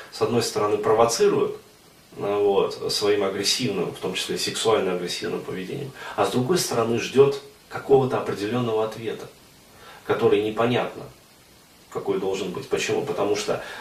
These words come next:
э, на самом деле, вот что здесь мы имеем? Мы имеем, э, неразрешенную жизненную задачу, мы имеем открытый гештальт.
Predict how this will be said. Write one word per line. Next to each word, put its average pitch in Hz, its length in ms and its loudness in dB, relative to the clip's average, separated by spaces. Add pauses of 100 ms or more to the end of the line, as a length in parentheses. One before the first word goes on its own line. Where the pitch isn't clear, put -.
(120)
э, 101 560 6
на 107 100 2
самом 117 280 0
деле, 107 180 4
вот 101 140 0
что - 360 4
здесь 98 280 -2
мы 98 140 0
имеем? 98 340 -2
Мы 151 180 2
имеем, 131 360 2 (420)
э, 104 260 2
неразрешенную 110 800 2
жизненную 104 480 -2
задачу, 101 440 -2 (140)
мы 113 200 -4
имеем 110 260 -2
открытый 107 440 -6
гештальт. - 520 -2